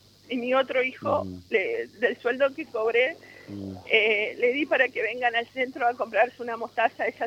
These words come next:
Speaker 1: se la pagó con su beca.
Speaker 2: Ujú.
Speaker 1: Y hemos, eh, recibido mensajes de, de personas
Speaker 2: Ujú.
Speaker 1: que, que no han cuestionado.
Speaker 2: Ujú.
Speaker 1: Pero sabe que lo hago no con la plata de Santiago, porque esa plata para nosotros, eh,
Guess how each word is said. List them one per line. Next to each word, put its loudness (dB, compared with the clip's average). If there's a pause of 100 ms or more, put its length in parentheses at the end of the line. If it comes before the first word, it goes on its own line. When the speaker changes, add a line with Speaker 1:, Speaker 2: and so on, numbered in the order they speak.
Speaker 1:
se -6
la 0
pagó 0
con -2
su -6
beca. 0 (220)
Speaker 2:
Ujú. -8
Speaker 1:
Y 4
hemos, 2 (200)
eh, 0
recibido 0
mensajes -2
de, -4 (100)
de -2
personas 0
Speaker 2:
Ujú. -20
Speaker 1:
que, 0 (640)
que 4
no 2
han 2
cuestionado. -2 (420)
Speaker 2:
Ujú. -8
Speaker 1:
Pero 2
sabe 2
que -6
lo 4
hago 4
no -2 (120)
con -6
la -4
plata 0
de -2
Santiago, -2
porque -12
esa 0
plata 0
para 0
nosotros, 0 (220)
eh, -2